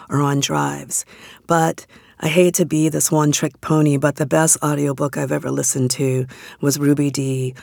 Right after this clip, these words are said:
reading Toni Morrison's The Bluest Eye. I have never in my life heard anything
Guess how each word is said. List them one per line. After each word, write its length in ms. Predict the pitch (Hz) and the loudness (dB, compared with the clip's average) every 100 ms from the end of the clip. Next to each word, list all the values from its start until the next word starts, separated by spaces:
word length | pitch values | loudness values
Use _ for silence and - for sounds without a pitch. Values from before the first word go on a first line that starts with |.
| - | -4
reading 340 | 135 131 131 123 | 2 2 2 0
Toni 300 | 147 127 131 | 0 0 0
Morrison's 640 | 127 123 123 131 123 120 | 0 -2 -2 -2 -2 -2
The 80 | 127 | -6
Bluest 400 | - 123 123 - | -8 -6 -4 -6
Eye. 420 | - 120 117 - - _ _ _ _ _ | -8 -10 -12 -14 -20 _ _ _ _ _
I 120 | 135 143 | 0 2
have 140 | 135 | 4
never 420 | 135 139 139 139 | 2 2 2 0
in 180 | 147 139 | -2 -2
my 160 | 139 131 | -2 0
life 540 | 131 131 127 127 - _ _ _ _ | 0 0 -2 -6 -14 _ _ _ _
heard 360 | - 131 131 - | 2 2 2 -2
anything 640 | 147 131 127 135 127 127 | 0 0 0 -4 -4 -8